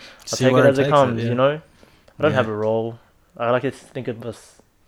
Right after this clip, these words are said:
Speaker 2: as all the same.
Speaker 1: Mm.
Speaker 2: All equals.
Speaker 1: Yeah. As in, like, this is an example of what you're talking about. Like, you could do your own podcast, you can do your own podcast, you can do your own podcast, you can do your own podcast, but why not just do one podcast where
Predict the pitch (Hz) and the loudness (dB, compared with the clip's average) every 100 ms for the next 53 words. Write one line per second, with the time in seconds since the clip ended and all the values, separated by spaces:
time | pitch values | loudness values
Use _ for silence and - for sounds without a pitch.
0 | _ _ _ _ - 113 113 113 107 117 | _ _ _ _ -14 -8 -6 -6 -8 -6
1 | 113 110 107 _ _ _ _ - 120 113 | -6 -6 -12 _ _ _ _ -10 -6 -6
2 | 107 - _ _ - 120 120 110 120 110 | -6 -12 _ _ -12 -8 -8 -8 -10 -10
3 | 104 - _ _ _ _ _ _ _ - | -14 -20 _ _ _ _ _ _ _ -12
4 | 110 107 104 _ _ - 120 139 127 110 | -10 -8 -12 _ _ -10 -2 0 0 -4
5 | - - 143 151 131 127 113 127 127 117 | -18 -12 -4 -2 0 -2 -2 -4 -2 -4
6 | 110 113 110 131 156 139 110 110 101 113 | -4 -6 -6 -4 -4 -4 -4 -6 -4 -6
7 | 107 - - - 131 151 117 110 110 110 | -8 -12 -18 -8 -4 -2 -2 -2 -4 -6
8 | 120 117 117 117 127 135 120 113 107 110 | -8 -8 -8 -8 -8 -8 -6 -6 -8 -10
9 | 110 113 123 117 135 139 113 113 110 110 | -12 -12 -10 -10 -10 -10 -10 -10 -10 -10
10 | 120 120 - 123 - - - - - - | -12 -12 -10 -12 -12 -20 -20 -20 -20 -10
11 | 139 123 113 110 110 117 113 123 139 - | -8 -6 -6 -8 -10 -12 -12 -10 -12 -8
12 | 113 113 120 117 113 110 - 113 117 _ | -8 -6 -6 -6 -8 -10 -12 -14 -16 _
13 | - 120 117 113 113 127 - 113 113 - | -8 -6 -4 -6 -6 -6 -6 -8 -8 -12
14 | - - 120 113 110 | -18 -16 -8 -6 -8